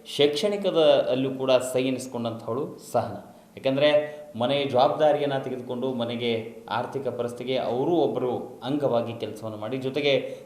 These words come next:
ತನ್ನ ಶೈಕ್ಷಣಿಕ ಜೀವನದಲ್ಲೂ ಕೂಡ ಸಾಧನೆಯನ್ನ ತೋರಿದಂಥವಳು ಸಹನಾ. ಇವತ್ತು ಅಷ್ಟೇ ಅಲ್ಲದೆ, ಇವತ್ತು ಆರ್ನೂರ ಇಪ್ಪತ್ತೈದು ಅಂಕಗಳಿಗೆ ಆರ್ನೂರ ಹದಿಮೂರು ಅಂಕವನ್ನ ಪಡೆದು ತಾಲೂಕಿಗೆ ತೃತೀಯ ಸ್ಥಾನವನ್ನ ತನ್ನದಾಗಿಸಿಕೊಂಡಿದ್ದಾಳೆ.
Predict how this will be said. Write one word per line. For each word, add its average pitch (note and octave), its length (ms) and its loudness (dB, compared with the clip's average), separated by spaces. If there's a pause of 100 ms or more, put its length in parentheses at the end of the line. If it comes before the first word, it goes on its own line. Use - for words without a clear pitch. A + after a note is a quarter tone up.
ತನ್ನ C3 180 2
ಶೈಕ್ಷಣಿಕ E3 580 -2
ಜೀವನದಲ್ಲೂ A#2+ 560 -2
ಕೂಡ A#2 220 -2
ಸಾಧನೆಯನ್ನ A2 640 -2
ತೋರಿದಂಥವಳು G#2 840 -10 (160)
ಸಹನಾ. A2 440 -6 (320)
ಇವತ್ತು F3 460 4
ಅಷ್ಟೇ E3 260 2
ಅಲ್ಲದೆ, E3 160 2
ಇವತ್ತು D#3 640 0 (200)
ಆರ್ನೂರ D3+ 340 6 (180)
ಇಪ್ಪತ್ತೈದು D3+ 560 2
ಅಂಕಗಳಿಗೆ C3 480 -2
ಆರ್ನೂರ B2 440 0
ಹದಿಮೂರು D3+ 680 0
ಅಂಕವನ್ನ A#2+ 380 -4
ಪಡೆದು A#2 340 -4
ತಾಲೂಕಿಗೆ B2 600 0
ತೃತೀಯ D3 460 -4
ಸ್ಥಾನವನ್ನ A2+ 580 -6
ತನ್ನದಾಗಿಸಿಕೊಂಡಿದ್ದಾಳೆ. G2 1120 -10